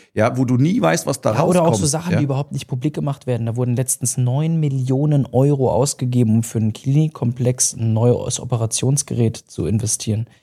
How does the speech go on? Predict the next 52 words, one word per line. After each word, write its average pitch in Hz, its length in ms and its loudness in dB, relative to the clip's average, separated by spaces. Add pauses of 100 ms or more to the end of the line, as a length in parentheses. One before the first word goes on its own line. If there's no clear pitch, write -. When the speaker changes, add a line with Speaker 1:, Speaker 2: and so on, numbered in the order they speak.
(240)
Speaker 2:
dass - 260 0 (120)
Menschen 127 380 4
hier 135 160 6
gut 131 300 -2
medizinisch 127 560 0
versorgt 117 420 -2
sind. 104 260 -6 (560)
Speaker 1:
Mhm. 98 100 2
Speaker 2:
Und 117 140 2
das, - 200 2 (140)
also, 117 240 4
ne, 127 320 2
und 120 340 -4
das 127 240 -4
wird 123 120 -2
nicht 135 160 -2
von 139 140 0
Privatpatienten 117 840 0
genutzt, 110 360 -6
das 104 140 -6
wird 117 140 -4
von 113 120 -10
allen 131 240 0
Patienten 113 460 -4
Speaker 1:
Das 104 100 -4
Speaker 2:
genutzt. - 40 -2
Speaker 1:
hast - 200 -2
du 110 60 -4
ja - 40 -4 (360)
überall 123 360 -2
in 104 120 -2
Amerika 117 460 2
Speaker 2:
Ja. 110 80 -2
Speaker 1:
ganz 110 260 4
stark, 113 460 -2
ja, 110 340 -2
äh, 95 100 -8
hier 117 220 0
auch 113 100 -2
in 113 80 2
der 104 120 0
Region, 113 360 0
wenn 113 120 2
du 107 40 0
siehst, 110 300 -4
hier 110 140 -2
die, 104 200 -2
die 113 120 -6
Kunsthalle 110 520 0
hat 104 180 0
der 107 60 4
Hector, 104 380 0